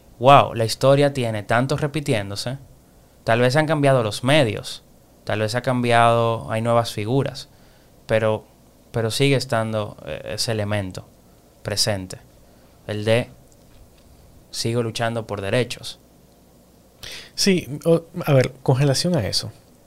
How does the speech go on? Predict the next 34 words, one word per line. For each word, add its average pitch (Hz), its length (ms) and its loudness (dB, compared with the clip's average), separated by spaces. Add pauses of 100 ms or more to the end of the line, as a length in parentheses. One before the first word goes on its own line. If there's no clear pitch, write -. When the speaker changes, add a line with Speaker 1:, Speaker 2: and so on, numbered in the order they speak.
(680)
Speaker 2:
yo 120 260 2
tengo 131 560 4
una 120 140 2
especie 131 320 0
de 117 80 2
conflic-, 117 580 -4 (200)
de 123 120 0
conflicto - 560 -4
con 107 220 -8
eso, - 240 -8 (840)
con 123 280 6
cómo 156 320 6
se 131 160 4
usan 135 280 4
esas 127 280 0
imágenes 120 400 0
de - 80 -6
archivo. - 360 -10 (800)
¿Por 120 180 0
qué? 127 140 -2
Porque 123 280 -2
yo 139 80 0
estoy 202 200 -2
de 147 60 4
acuerdo 123 280 -2
contigo. 104 420 -10 (1000)
Yo 123 140 2
estoy 156 160 0
de 156 80 4
acuerdo 147 360 2
en 127 100 0
que 123 140 -2
es - 240 -2
un, 123 640 -2